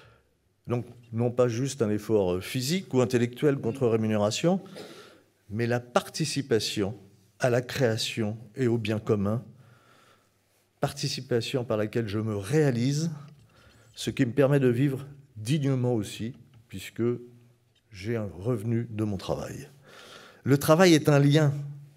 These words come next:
Je travaille avec d'autres. Je travaille pour d'autres. Il engage notre responsabilité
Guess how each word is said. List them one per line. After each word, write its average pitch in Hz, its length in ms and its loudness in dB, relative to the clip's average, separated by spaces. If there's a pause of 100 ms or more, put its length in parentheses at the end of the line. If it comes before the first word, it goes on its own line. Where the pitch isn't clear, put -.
(920)
Je - 140 -8
travaille 123 500 -2
avec 127 300 0
d'autres. 101 460 -6 (500)
Je 110 180 0
travaille 120 500 0 (520)
pour 160 220 0
d'autres. 95 420 -6 (680)
Il 147 160 4
engage 160 360 6
notre 131 200 0
responsabilité 120 920 0